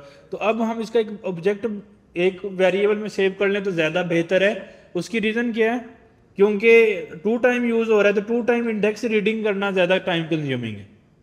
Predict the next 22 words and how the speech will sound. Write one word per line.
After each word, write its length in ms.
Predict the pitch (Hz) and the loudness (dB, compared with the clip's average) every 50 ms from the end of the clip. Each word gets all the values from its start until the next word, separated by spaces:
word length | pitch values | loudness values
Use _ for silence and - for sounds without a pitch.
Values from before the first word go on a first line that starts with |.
| _ _ _ _ _ _ - | _ _ _ _ _ _ -8
तो 40 | 151 | -6
हमने 260 | 170 185 196 196 190 | -4 -2 2 2 2
एक 80 | 185 | 2
ही 100 | 180 214 | 2 0
दफ़ा 240 | 196 208 185 214 208 | -2 -2 -2 0 0
इंडेक्स 280 | 202 190 196 196 190 - | 0 0 0 -2 -2 -2
को 120 | - 208 | 0 0
रीड 280 | 190 185 185 175 175 180 | 0 2 0 0 0 0
करके 380 | 190 185 175 170 196 202 220 226 214 - - _ _ _ _ _ _ _ _ | 0 0 0 0 0 0 0 -2 -4 -12 -20 _ _ _ _ _ _ _ _
कार 220 | - 151 147 156 170 | -4 -2 0 0 0
में 120 | 190 214 214 | -2 -2 -2
रख 120 | 202 170 | -2 -2
लिया 220 | 190 196 202 202 | -2 0 2 2
और 80 | 202 185 | 2 2
दो, 160 | 165 165 165 160 | 0 0 -2 -2
दो 180 | 160 170 175 170 | -2 -4 -6 -4
दफ़ा 220 | 165 160 143 151 147 | -4 -4 -4 -4 -6
चेक 180 | - 147 127 131 | -6 -6 -6 -4
कर 100 | 147 151 | -4 -2
लिया। 260 | 151 156 156 147 143 - - - - _ _ - | -2 0 0 -2 -2 -4 -12 -20 -20 _ _ -4
अब 120 | 156 170 | -2 0
अगर 200 | 185 190 196 196 | 2 2 2 0